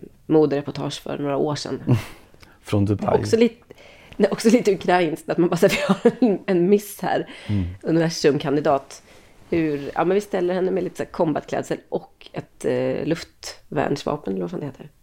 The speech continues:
Speaker 2: <laughs> Ja, det blir ju sexigt, va?
Speaker 1: Det är ju inte så hon, Johanna Lind, avbildades. Den enda
Speaker 2: <laughs>
Speaker 1: fröken Sverige som jag kan namnet på.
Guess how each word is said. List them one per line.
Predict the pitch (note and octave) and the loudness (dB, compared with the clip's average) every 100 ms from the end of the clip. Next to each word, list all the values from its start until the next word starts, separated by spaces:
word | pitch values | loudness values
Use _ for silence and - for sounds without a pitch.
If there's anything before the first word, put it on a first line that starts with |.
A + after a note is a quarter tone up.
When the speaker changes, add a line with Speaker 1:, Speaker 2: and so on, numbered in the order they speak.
| - - - - - - | -10 -8 -6 -10 -12 0
Speaker 2:
<laughs> | B2 - - - - - - | 0 0 -14 -16 -16 -14 0
Ja, | - | 2
det | B2+ | 2
blir | B2 | 2
ju | A#2 | 2
sexigt, | C3+ D#3+ - - C3 | 2 0 0 -4 -2
va? | C3+ - - _ _ _ | -4 -4 -18 _ _ _
Speaker 1:
Det | G#3+ F#3 | 4 6
är | |
ju | G#3+ | 8
inte | F#3+ G3 | 6 0
så | G3 E3 C#3 D3+ E3 - | 0 2 2 0 -10 -2
hon, | D#3 C#3+ C#3+ D#3 - | 0 0 -2 -6 -4
Johanna | D#3 D3+ D3+ | -2 0 0
Lind, | D3 E3+ D#3 D3 - _ | 0 -2 -2 -6 -14 _
avbildades. | D3 C3+ D3+ - - - - - _ F3 - | -6 -6 -6 -8 -8 -8 -14 -18 _ -2 -2
Den | B3+ E3+ | 0 2
enda | E3+ D3 C#3+ C#3+ | 4 2 -2 -4
Speaker 2:
<laughs> | - | -2
Speaker 1:
fröken | F#3+ E3 | 0 0
Sverige | F3 D3 C3+ | 0 0 0
som | D3 | -2
jag | D3+ | -2
kan | D3+ | -2
namnet | D3 D3+ F3 D#3+ | 0 0 0 0
på. | C#3+ - | 0 -4